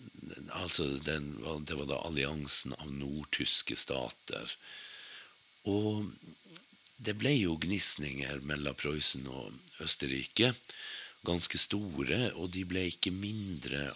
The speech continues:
av, av etterdønningene av krigen mot Danmark i atten sekstifire, hvor det oppstod ganske stor uenighet mellom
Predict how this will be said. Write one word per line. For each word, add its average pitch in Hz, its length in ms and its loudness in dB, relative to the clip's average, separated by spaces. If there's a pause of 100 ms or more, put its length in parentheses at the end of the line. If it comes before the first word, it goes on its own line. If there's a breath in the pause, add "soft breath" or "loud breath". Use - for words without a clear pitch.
av, 73 360 -2 (920 loud breath)
av 78 360 -4 (220)
etterdønningene 69 920 -4 (120)
av 73 160 -8
krigen 67 440 -2
mot 67 200 -8
Danmark 80 680 -4
i 62 80 0
atten - 280 -4
sekstifire, 80 920 -2 (720 loud breath)
hvor 87 160 -2
det 82 120 2
oppstod 67 800 0 (200)
ganske 71 360 2
stor 65 280 -2
uenighet 67 800 -4
mellom 64 560 -6